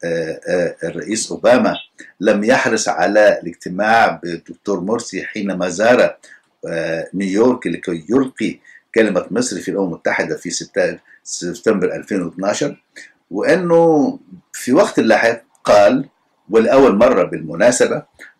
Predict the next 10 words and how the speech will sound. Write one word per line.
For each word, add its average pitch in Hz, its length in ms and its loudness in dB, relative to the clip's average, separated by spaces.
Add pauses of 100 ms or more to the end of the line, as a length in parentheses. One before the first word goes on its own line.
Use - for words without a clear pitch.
(120)
قال 175 220 6
أنه 151 560 4 (100)
في - 140 -12
حوار 139 200 4
تلفزيوني 120 800 0 (680)
أنه 135 720 6 (320)
الإدارة 123 340 4
الأمريكية 120 440 4
لا 113 180 6
تعتبر 104 640 2